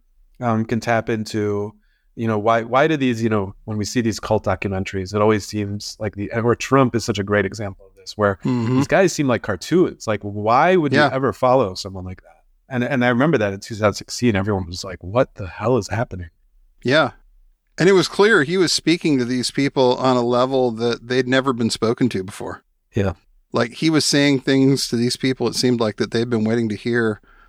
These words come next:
Speaker 1: Yeah.
Speaker 2: almost all their lives. And
Speaker 1: Yes,
Speaker 2: the
Speaker 1: yes.
Speaker 2: way that they were reacting to him seemed very much like, "This is the guy. This is the Messiah we've been waiting for." And, you know, there was the whole God Emperor Trump thing, which was
Speaker 1: Yes.
Speaker 2: funny.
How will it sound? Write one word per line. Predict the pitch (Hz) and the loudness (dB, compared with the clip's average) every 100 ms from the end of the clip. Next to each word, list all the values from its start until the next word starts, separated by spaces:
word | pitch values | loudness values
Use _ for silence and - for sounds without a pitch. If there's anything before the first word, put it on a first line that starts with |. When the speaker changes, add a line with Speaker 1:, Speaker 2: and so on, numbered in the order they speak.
| _ | _
Speaker 1:
Yeah. | - | 2
Speaker 2:
almost | 107 95 127 | 4 4 0
all | 110 | -2
their | 101 95 | -4 -4
lives. | 107 107 104 - - _ _ _ _ - | -2 -2 -4 -8 -10 _ _ _ _ -2
And | 127 120 | 2 4
Speaker 1:
Yes, | 104 | 2
Speaker 2:
the | 101 | 2
Speaker 1:
yes. | 120 | 2
Speaker 2:
way | 135 | 2
that | 131 135 | 0 -2
they | 127 | 0
were | 120 | 0
reacting | 110 110 123 151 113 107 | -2 -2 -2 -4 -8 -8
to | 104 | -6
him | 104 104 | -6 -6
seemed | - 117 110 110 | -4 -4 -4 -4
very | 120 120 113 107 | 0 0 0 -2
much | 117 123 113 - | -2 0 -2 -4
like, | 104 101 - - - _ - | -4 -4 -6 -16 -20 _ -2
"This | 120 123 | 0 0
is | 123 | -2
the | 110 | -4
guy. | 107 104 98 98 - | -4 -4 -4 -8 -12
This | 127 123 | -8 -6
is | 113 - - | -6 -8 -2
the | |
Messiah | 117 110 127 113 113 | -2 0 0 0 -2
we've | 110 110 | -2 -4
been | 107 107 | -4 -2
waiting | 120 127 110 | 0 0 0
for." | 113 104 101 | 0 0 0
And, | 101 101 - - _ | -2 -6 -10 -20 _
you | 127 | -2
know, | 117 | 0
there | |
was | 113 | 0
the | 117 117 | 0 2
whole | 123 113 101 98 _ 127 | 2 2 -2 -6 _ -6
God | 127 117 113 | -2 -2 -4
Emperor | 120 113 120 104 104 | -4 -6 -4 -4 -4
Trump | - 120 120 | -4 -2 -2
thing, | - 113 104 101 | -2 -4 -4 -4
which | 107 104 | -6 -6
was | 104 - | -6 -2
Speaker 1:
Yes. | 123 | 0
Speaker 2:
funny. | 120 107 98 | 0 -2 -6